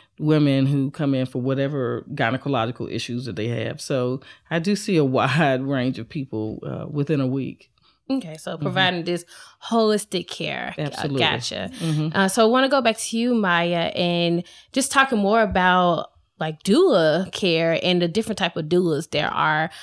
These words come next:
Speaker 2: available for a person to access.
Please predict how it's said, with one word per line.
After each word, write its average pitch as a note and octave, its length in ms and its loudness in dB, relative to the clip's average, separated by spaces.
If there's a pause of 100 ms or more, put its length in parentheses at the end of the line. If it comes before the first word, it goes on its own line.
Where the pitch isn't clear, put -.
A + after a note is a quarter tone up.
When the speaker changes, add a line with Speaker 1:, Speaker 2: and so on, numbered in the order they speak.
(140)
Speaker 2:
available E3 480 4
for - 220 -2
a - 40 -2
person - 680 -4
to D#3+ 480 0
access. - 580 -4